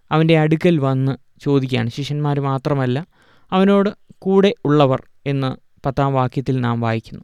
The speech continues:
അനന്തരം അവൻ തനിച്ചിരിക്കുമ്പോൾ അവനോട് കൂടെയുള്ളവർ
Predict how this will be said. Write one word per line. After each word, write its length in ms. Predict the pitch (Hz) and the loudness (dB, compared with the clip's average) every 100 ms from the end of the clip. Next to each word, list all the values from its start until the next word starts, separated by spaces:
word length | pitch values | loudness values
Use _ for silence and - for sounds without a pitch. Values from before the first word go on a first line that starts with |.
| - | -6
അനന്തരം 460 | 156 180 185 175 196 - _ _ _ _ | 0 2 2 0 -4 -12 _ _ _ _
അവൻ 280 | 165 170 190 - | 2 2 2 0
തനിച്ചിരിക്കുമ്പോൾ 1000 | 196 196 226 - 170 143 135 143 135 139 139 _ - | 0 2 2 0 0 0 -2 -2 -2 -2 -4 _ -4
അവനോട് 500 | 127 135 151 165 170 | 0 2 2 2 0
കൂടെയുള്ളവർ 920 | 165 147 139 143 143 127 135 147 196 | -2 -2 0 2 2 2 2 4 2